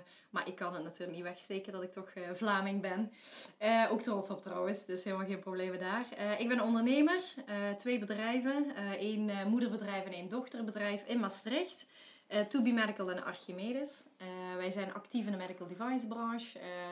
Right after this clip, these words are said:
hebben alles wat te maken heeft met innovatie op healthcare gebied passeert bij ons. Of in ieder geval, daar ligt de interesse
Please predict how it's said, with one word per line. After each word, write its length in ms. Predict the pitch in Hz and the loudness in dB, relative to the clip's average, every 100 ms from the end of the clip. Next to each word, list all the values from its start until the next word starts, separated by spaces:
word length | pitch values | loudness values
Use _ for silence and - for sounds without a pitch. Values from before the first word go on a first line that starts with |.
| 180 | -6
hebben 240 | 185 180 - | -6 -4 2
alles 320 | 240 233 233 | 4 4 0
wat 120 | 208 | -2
te 60 | 208 | 0
maken 280 | 202 202 | 0 0
heeft 120 | 202 196 | -2 -2
met 140 | 185 | -2
innovatie 560 | 226 208 190 190 196 185 | 2 2 2 2 0 -4
op 60 | - | -2
healthcare 500 | 190 208 - 196 196 | 0 0 -2 -4 -4
gebied 340 | 190 185 185 | -6 -6 -8
passeert 460 | 165 - 220 214 196 | -8 -8 -6 -8 -8
bij 160 | 185 | -8
ons. 360 | 185 185 202 - - _ | -6 -6 -8 -10 -16 _
Of 140 | 185 | -6
in 80 | 185 | -2
ieder 160 | 196 190 | 0 0
geval, 280 | 185 175 165 | -2 -4 0
daar 200 | 196 190 | 2 2
ligt 240 | 208 208 | 2 0
de 100 | 170 | -2
interesse 600 | 175 175 190 202 - 247 | -2 0 0 0 0 -2